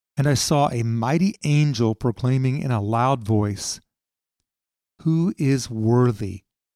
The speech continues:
to break the seals and open the scroll?'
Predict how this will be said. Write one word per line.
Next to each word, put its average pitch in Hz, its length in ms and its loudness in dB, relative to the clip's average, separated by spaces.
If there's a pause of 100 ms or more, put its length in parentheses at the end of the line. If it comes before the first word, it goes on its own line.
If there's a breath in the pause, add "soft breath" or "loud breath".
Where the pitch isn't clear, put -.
(100)
to 139 140 0
break 113 380 -4
the 143 120 -2
seals 120 560 -2 (100)
and 120 180 -4 (100)
open 120 300 -2
the 113 100 -2
scroll?' 107 540 -4